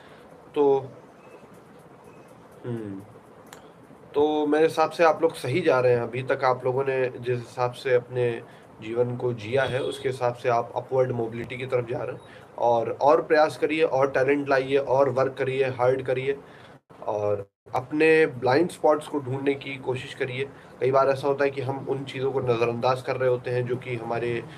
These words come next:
मोबिलिटी में, हमारे डेवलपमेंट में बाधक बन रही होती है।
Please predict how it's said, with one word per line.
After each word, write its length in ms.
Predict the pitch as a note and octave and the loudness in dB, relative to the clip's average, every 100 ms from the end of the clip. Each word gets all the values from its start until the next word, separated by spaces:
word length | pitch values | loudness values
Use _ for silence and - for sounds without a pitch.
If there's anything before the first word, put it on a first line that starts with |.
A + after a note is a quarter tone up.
| - - | -18 -6
मोबिलिटी 480 | A#2 A#2 A#2+ B2+ D3 | -4 -2 -2 0 0
में, 140 | C#3+ | 0
हमारे 320 | C3 B2 A#2 A2 | 0 0 -2 -2
डेवलपमेंट 600 | A2 A2+ B2 C3 B2+ A#2+ | -4 -2 -2 -2 -4 -6
में 120 | G#2 | -2
बाधक 280 | A2 B2 B2+ | -2 -2 -4
बन 140 | B2+ | -4
रही 200 | B2+ B2+ | -2 -4
होती 240 | B2+ B2+ | -4 -6
है। 80 | C#3+ | -12